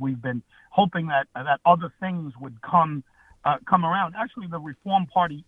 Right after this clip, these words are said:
after, um, after Ross Perot, uh, left, they tried to do that, and Pat Buchanan <laughs> came in and took, took the twelve million dollars that was there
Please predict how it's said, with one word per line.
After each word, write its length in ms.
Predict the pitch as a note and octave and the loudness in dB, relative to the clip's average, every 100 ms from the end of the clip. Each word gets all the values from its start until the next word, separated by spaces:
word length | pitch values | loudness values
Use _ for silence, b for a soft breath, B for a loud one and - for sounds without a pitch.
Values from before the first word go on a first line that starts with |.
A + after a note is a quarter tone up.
| - | -10
after, 560 | E3+ F#3 - E3 C3+ - _ _ _ _ - | -4 -2 -4 -8 -8 -10 _ _ _ _ -6
um, 320 | C#3 A#2 A#2+ - | -4 -4 -12 -8
after 320 | E3+ F#3 - | -6 -6 -8
Ross 300 | C#3+ D#3+ D#3+ - | -6 -4 -4 -6
Perot, 440 | D3+ D3+ F#3 B2 G#2+ _ _ _ _ - | -6 0 2 0 -8 _ _ _ _ -4
uh, 120 | - - | -4 -4
left, 220 | D#3+ D#3+ - | -2 -2 -2
they 160 | F3 F3 - | -8 -10 2
tried 240 | F#3+ D#3+ | 2 2
to 80 | C#3 | -4
do 200 | C3+ E3 | -10 -4
that, 260 | E3 D#3+ D3 | 0 0 -4
and 120 | B2 | -4
Pat 200 | D3+ - | -4 -4
Buchanan 600 | D3+ C3 G3 E3+ F3+ C#3+ - | -10 -8 -6 -4 -6 -8 -12
<laughs> 40 | |
came 200 | F3 D#3+ | -10 -4
in 160 | E3+ D3 | -4 -6
and 160 | B2+ | -6
took, 140 | E3+ D3 _ B2+ F3+ | -6 -6 _ -10 -8
took 160 | F3 | -8
the 80 | C3+ | -4
twelve 260 | F3+ E3 D3 | 4 4 4
million 280 | D#3+ D3+ | -2 4
dollars 320 | D#3+ E3+ D3+ C3 | 6 6 2 -4
that 160 | C3+ B2+ | -4 -4
was 80 | C3 | -10
there 200 | D#3+ | -6